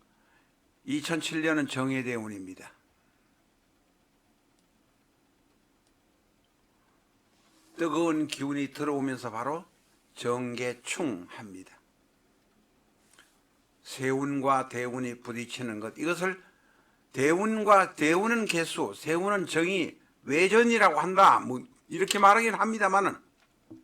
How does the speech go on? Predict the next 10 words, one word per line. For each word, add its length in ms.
외전이다, 760
내전이다 580
하기 320
전에 400
너무너무 600
차가운 580
기운이 440
있는데 540
정화가 760
들어오면 800